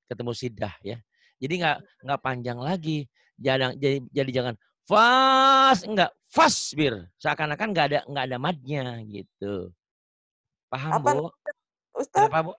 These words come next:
Speaker 1: Kenapa, Bu? <clears throat>
Speaker 2: Apa namanya fasbir ini?
Speaker 1: Ah, pendek aja, kosar. Bacaannya
Speaker 2: Kos-
Speaker 1: pendek. Kosar, kosor.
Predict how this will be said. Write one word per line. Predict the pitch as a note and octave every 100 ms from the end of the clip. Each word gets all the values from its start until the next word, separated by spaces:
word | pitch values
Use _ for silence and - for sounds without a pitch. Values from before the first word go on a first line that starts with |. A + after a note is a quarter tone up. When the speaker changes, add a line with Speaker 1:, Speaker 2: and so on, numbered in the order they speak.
| _
Speaker 1:
Kenapa, | B2+ A#2+ B2+
Bu? | D#3 A#3+ - _ F3
<clears throat> | D#3 A2 -
Speaker 2:
Apa | A3+ _ _
namanya | G#3+ A3 A#3+ C4 C4 - _
fasbir | A#3+ B3 - - G3+ A#3 A3+ -
ini? | - D#4 - _ _ _
Speaker 1:
Ah, | D3 D#3+ D3+ - - -
pendek | G3 F#3+ F#3+
aja, | A#3 F3+
kosar. | - F3+ D3 A#2 - _ _ _ _
Bacaannya | B2 B2 B2+ A2+
Speaker 2:
Kos- | A#2
Speaker 1:
pendek. | A#2 G#2+ F2+ -
Kosar, | - A#2+ - A2 -
kosor. | B2+ A#2+ D#3+